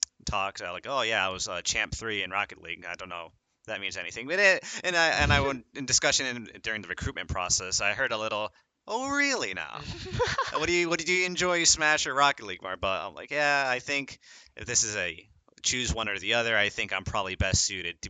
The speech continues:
Speaker 1: be a Smash player for the team, for
Speaker 2: Mm-hmm.
Speaker 1: Aquinas."
Speaker 2: That was, like,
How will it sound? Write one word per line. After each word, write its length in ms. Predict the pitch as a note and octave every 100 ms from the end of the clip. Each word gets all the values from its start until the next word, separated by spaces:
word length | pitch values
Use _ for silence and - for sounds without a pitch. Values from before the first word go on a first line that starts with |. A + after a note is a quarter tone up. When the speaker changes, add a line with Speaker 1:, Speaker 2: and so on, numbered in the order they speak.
| F2
Speaker 1:
be 420 | G2 F2+ E2+ E2 _ _ _ _ -
a 120 | F2+
Smash 640 | - - F2+ E2 - - - - _ _ _ -
player 320 | G#2 F2+ D#2
for 120 | -
the 100 | E2
team, 360 | - F#2+ D2 -
for 120 | - F#2+
Speaker 2:
Mm-hmm. 40 |
Speaker 1:
Aquinas." 520 | G#2 D#2 B1+ - - - - - - -
Speaker 2:
That 140 | D3 F#3+
was, 140 | G#3+
like, 200 | E3+